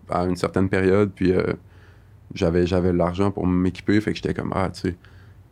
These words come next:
tant qu'à juste faire des beats tout le temps, comme, might as well essayer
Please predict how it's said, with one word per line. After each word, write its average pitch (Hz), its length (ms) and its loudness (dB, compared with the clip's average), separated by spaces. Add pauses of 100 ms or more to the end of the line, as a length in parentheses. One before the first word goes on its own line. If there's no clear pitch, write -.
tant 95 140 0
qu'à 90 340 2
juste 98 200 -4
faire 104 140 0
des 101 140 2
beats 104 220 2
tout 98 120 4
le 98 60 2
temps, 104 300 0
comme, 95 420 0 (1080)
might 95 240 2
as 95 180 0
well 98 220 4
essayer 95 320 0